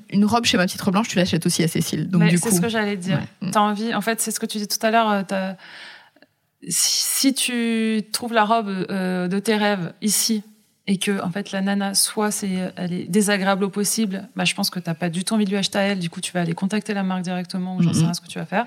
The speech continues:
Speaker 2: Et qu'effectivement, en fait, tu viens aussi pour, euh, tu vois, il, il faut, faut soutenir aussi, euh, bah, tous les entrepreneurs et faire, euh,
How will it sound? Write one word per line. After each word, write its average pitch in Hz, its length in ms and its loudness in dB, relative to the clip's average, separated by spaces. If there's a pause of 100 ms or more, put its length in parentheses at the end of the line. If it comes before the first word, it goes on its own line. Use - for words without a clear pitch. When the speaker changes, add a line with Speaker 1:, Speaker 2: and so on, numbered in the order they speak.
(720)
Speaker 2:
Et 208 120 6
qu'effectivement, 220 640 2
en 226 60 2
fait, 196 140 -2
tu 196 200 -2
viens 202 160 2
aussi 202 260 0
pour, 196 240 -4
euh, 190 220 0 (460)
tu - 120 -4
vois, 220 220 6
il, 196 240 0
il 196 100 -2
faut, 262 220 0 (200)
faut - 200 2
soutenir 240 540 2
aussi, 214 460 0
euh, 190 380 0
bah, 180 500 0
tous 208 200 -8
les 196 180 0
entrepreneurs 214 720 2
et 196 120 -2
faire, 190 240 -2
euh, 185 160 -2